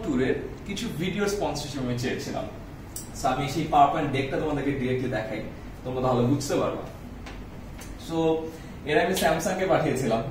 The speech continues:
So first thing, কার জন্য পাঠিয়েছো তার logo দাও, and তারপরে তোমার নিজেকে introduce করো। So আমি আমার নিজেকে introduce করেছিলাম যে আমি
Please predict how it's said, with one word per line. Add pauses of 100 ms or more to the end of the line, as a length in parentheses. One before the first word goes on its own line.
(100)
So (220)
first
thing, (1900)
কার
জন্য
পাঠিয়েছো
তার
logo
দাও,
and
তারপরে
তোমার
নিজেকে
introduce
করো।
So
আমি
আমার
নিজেকে
introduce
করেছিলাম
যে
আমি